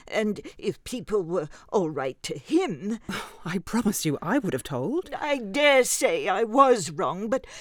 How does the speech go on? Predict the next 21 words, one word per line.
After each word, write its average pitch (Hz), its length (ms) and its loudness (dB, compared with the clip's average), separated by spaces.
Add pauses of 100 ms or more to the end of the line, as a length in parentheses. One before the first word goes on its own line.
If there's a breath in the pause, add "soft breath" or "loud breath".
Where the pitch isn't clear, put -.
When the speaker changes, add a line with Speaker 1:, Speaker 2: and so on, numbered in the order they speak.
(200 loud breath)
Speaker 1:
really, 311 760 6 (420 loud breath)
I 302 380 6
was 311 240 2
afraid. 370 800 2
Speaker 2:
Afraid 285 320 -2
of 277 120 -6
what? 320 340 -4
Speaker 1:
Of 403 260 8 (220)
things 339 680 0
that 247 300 8
man 247 360 6
could 233 380 -6
do. 320 540 8 (720 loud breath)
Quint - 480 -4
was 208 160 2
so 254 720 4
clever. 190 500 -6 (440)
He 175 180 -8
was 170 180 -10
so 180 600 0 (180)
deep. 226 360 -6